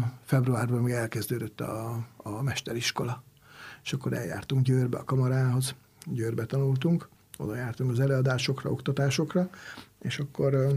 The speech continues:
februártól júniusig, júniusban volt a, a mestervizsga. És akkor, ö, ott dolgoztunk, aztán akkor utána még ledolgoztam a nyarat, aztán összefutottam egy barátommal a nyár végén, és akkor mondta, hogy hát, ö,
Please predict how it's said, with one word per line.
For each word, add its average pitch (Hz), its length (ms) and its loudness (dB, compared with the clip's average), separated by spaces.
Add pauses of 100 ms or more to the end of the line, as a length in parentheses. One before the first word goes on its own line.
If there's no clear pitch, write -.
februártól 139 1080 6 (380)
júniusig, 135 760 6
júniusban 131 560 4
volt 123 280 2
a, 123 240 0 (500)
a - 380 -2
mestervizsga. 127 840 -2 (960)
És 139 220 2
akkor, 127 400 0
ö, 127 220 4 (680)
ott - 120 -10
dolgoztunk, 214 720 2 (280)
aztán 143 420 0
akkor 139 220 0
utána 127 300 2
még 127 160 2
ledolgoztam 127 560 2
a 113 60 0
nyarat, 202 380 4 (760)
aztán 160 260 0
összefutottam 123 640 0
egy 123 100 0
barátommal 135 580 4
a 113 40 0
nyár 170 300 4
végén, 165 340 6
és 139 180 4
akkor 131 220 2
mondta, 117 340 0
hogy 107 200 -4
hát, 113 280 -2
ö, 120 240 0